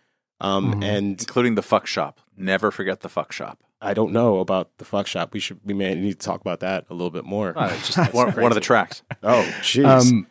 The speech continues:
Speaker 1: I didn't
Speaker 2: can,
Speaker 1: know you were
Speaker 2: can,
Speaker 1: familiar with the album. That's
Speaker 2: can,
Speaker 1: great.
Speaker 2: can, just one thing about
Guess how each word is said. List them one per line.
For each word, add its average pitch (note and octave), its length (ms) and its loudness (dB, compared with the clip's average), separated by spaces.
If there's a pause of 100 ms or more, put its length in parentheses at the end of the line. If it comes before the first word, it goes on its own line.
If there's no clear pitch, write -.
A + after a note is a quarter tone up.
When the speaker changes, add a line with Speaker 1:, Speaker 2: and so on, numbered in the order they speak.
Speaker 1:
I C3 100 4
didn't F3 120 8
Speaker 2:
can, C#3+ 60 10
Speaker 1:
know A2 80 6
you A#2+ 100 8
were C3+ 60 8
Speaker 2:
can, - 60 0
Speaker 1:
familiar C3 260 8
with B2 100 6
the B2+ 120 2
album. D3 380 -6
That's A#2+ 140 -2
Speaker 2:
can, - 120 6
Speaker 1:
great. C#3 280 0
Speaker 2:
can, D3+ 100 -4
just F#3 200 -4
one E3+ 340 -2
thing C#3+ 460 6
about A2+ 500 4